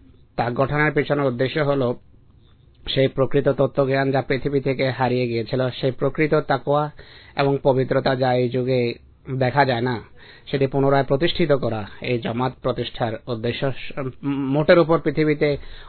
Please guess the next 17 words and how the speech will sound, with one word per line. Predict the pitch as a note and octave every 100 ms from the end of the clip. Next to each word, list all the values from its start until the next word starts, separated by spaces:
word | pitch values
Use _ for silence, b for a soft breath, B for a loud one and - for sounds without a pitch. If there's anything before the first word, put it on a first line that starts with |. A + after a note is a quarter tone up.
| -
অহংকার | C#3 C#3+ D3 D3 C#3+ - - - - - B B B -
ছেয়ে | - C#3 C#3+
আছে, | C3+ -
আলেমেরা | C3+ C3 C3+ C#3 C#3+
নিজেদের | C#3 C3+ C#3+
জ্ঞানের | B2 B2+ B2+ C#3 C3 A#2+ - - C3+
গর্বে | B2+ B2 B2 B2+ A2+ - - - B -
মত্ত, | A#2+ A#2+ - G3+ B B B B
ফকিরদের | C3+ B2 D3 D#3 E3
অবস্থা, | D3 C3+ C#3 - E3 C3 D#3 F#3+ - -
উম, | C3 C3 B2+ A#2+ - - - -
আরো | B2 C3 C3+
অধপতিত, | B2 C3 B2+ B2+ A#2 D#3 G3+ b b b b b b b b - - - -
তাদের | C#3+ C3+ D3+ C#3 C#3 C3+
প্রবৃত্তি | - C3 C3+ B2 C#3
সংশোধনের | - C3+ - D3 C#3 C#3 C#3
দিকে | C3+ C3+ B2